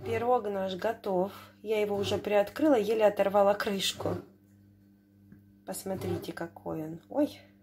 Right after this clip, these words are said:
запарился. Пышный. Краешки, видите, видно, что пирог испекся.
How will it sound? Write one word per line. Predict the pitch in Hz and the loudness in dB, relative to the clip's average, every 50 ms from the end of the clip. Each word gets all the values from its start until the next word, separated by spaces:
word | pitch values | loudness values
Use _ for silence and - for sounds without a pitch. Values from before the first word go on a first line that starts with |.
| _ _ - - - | _ _ -20 -20 -14
запарился. | 190 185 185 190 - 180 160 156 160 170 175 180 - - - 196 196 190 - - _ _ _ _ _ _ - - - | -8 -8 -6 -4 -2 -2 -2 -2 -2 -4 -6 -8 -12 -12 -12 -12 -14 -14 -16 -20 _ _ _ _ _ _ -20 -12 -6
Пышный. | 190 202 226 269 - - - - 180 170 165 175 - - - 196 - - - - - _ | -4 -4 -4 -2 -4 -4 -2 -2 -4 -6 -6 -8 -10 -8 -8 -8 -8 -12 -14 -20 -12 _
Краешки, | - 208 196 185 185 - - - - | 2 4 4 4 4 0 -6 -8 -8
видите, | 180 226 269 - 311 - - 190 | -8 -6 0 0 -2 0 0 -4
видно, | 180 233 233 220 190 180 | -6 -4 -6 -6 -6 -6
что | - - - 185 180 | -6 -6 -6 -6 -6
пирог | - - - 185 190 214 262 - - - - | -6 -4 -4 -2 -2 -2 -2 -4 -8 -12 -10
испекся. | 196 226 - - - - 196 185 175 175 170 - - - - 175 170 170 180 | -10 -8 -8 -10 -10 -6 -4 -2 0 -2 -2 -4 -12 -8 -8 -6 -6 -6 -8